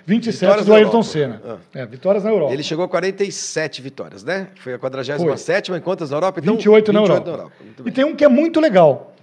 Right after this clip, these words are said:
Speaker 1: Ele é o primeiro piloto na história a vencer nos quatro circuitos clássicos da Fórmula um numa mesma temporada. Esse é legal. Mônaco, Silverstone, Spa e Monza. Nunca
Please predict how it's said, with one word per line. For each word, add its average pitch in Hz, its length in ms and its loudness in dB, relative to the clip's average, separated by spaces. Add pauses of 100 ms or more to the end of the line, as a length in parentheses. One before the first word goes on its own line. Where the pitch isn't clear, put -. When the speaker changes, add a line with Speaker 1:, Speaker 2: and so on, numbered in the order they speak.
(120)
Speaker 1:
Ele 214 80 -2
é 247 40 8
o 247 40 6
primeiro 262 560 0
piloto 196 440 2
na 226 80 2
história 214 600 4 (600)
a 196 80 2
vencer 208 600 2 (840)
nos - 160 -2
quatro 277 460 2
circuitos 233 500 -6
clássicos 214 580 0
da 190 120 2
Fórmula 196 340 0
um 202 80 2
numa 214 180 0
mesma 202 280 0
temporada. 165 520 -2
Esse 175 160 -6
é 208 40 0
legal. 160 420 -2 (180)
Mônaco, 254 520 0
Silverstone, 226 760 0
Spa 214 440 2
e 220 80 -2
Monza. 190 500 2 (280)
Nunca 277 540 0